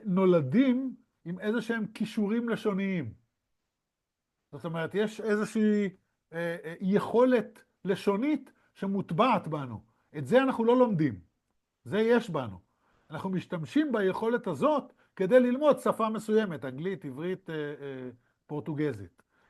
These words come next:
אה, אה, אז, אה, אז פה אני חושב שזה, זה מקביל ל-, ל-, ל-, להבחנה שעשיתי כאן, שבעצם אני אומר, השפה, פורטוגזית, אנגלית, עברית, לא היו קיימות אם האנשים לא היו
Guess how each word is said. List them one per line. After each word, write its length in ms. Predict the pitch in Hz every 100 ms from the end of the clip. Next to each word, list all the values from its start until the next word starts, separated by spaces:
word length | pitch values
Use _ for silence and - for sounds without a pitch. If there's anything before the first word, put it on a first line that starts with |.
| _ _
אה, 40 | 147 147 147 143 143 151 -
אה, 480 | 147 143 143 143 147 -
אז, 180 | 156 151 156
אה, 120 | 143 156 -
אז 280 | - 120 - -
פה 280 | 240 277 202 _ -
אני 140 | 143 143
חושב 280 | 143 208
שזה, 320 | 208 185 165 196
זה 140 | 170 170
מקביל 560 | 175 - 147 254 247 240 _ _ -
ל-, 60 | 160 165 170
ל-, 220 | 151 147
ל-, 220 | 147 151
להבחנה 500 | 143 143 131 156 175
שעשיתי 460 | 190 180 - 196 220
כאן, 280 | 277 302 269 - _ _ -
שבעצם 400 | 156 190 226 214
אני 140 | 208
אומר, 200 | 214 226
השפה, 480 | 180 - 156 254 165 -
פורטוגזית, 640 | - 127 139 147 190 156 135
אנגלית, 360 | 135 180 180
עברית, 340 | 156 170 214 170
לא 160 | 185
היו 220 | 214 214
קיימות 520 | 214 175 175 208 208 165
אם 180 | 185
האנשים 460 | 180 170 165 196 180
לא 160 | 170 170
היו 300 | 170 180